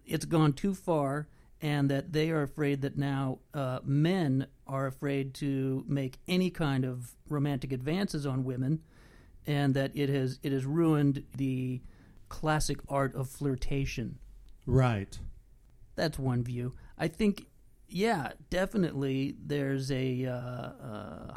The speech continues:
Speaker 1: hypersensitivity right now just because of the climate.
Speaker 2: Right.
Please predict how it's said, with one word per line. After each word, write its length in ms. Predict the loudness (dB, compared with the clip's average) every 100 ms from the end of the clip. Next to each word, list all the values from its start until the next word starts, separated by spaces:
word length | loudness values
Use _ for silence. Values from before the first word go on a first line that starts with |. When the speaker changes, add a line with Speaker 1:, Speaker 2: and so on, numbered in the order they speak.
| -4
Speaker 1:
hypersensitivity 1200 | -2 -2 -4 -2 -2 -4 -6 -6 -4 -4 -6 -8 -16 -20 -20 -20 -20 -10
right 300 | -6 -4 -4
now 200 | -4 -4
just 220 | -6 -8
because 320 | -8 -4 -4
of 60 | -4
the 60 | -8
climate. 480 | -6 -2 -2 -2 -8 -20 -20 -10
Speaker 2:
Right. 320 | -4 -2 -2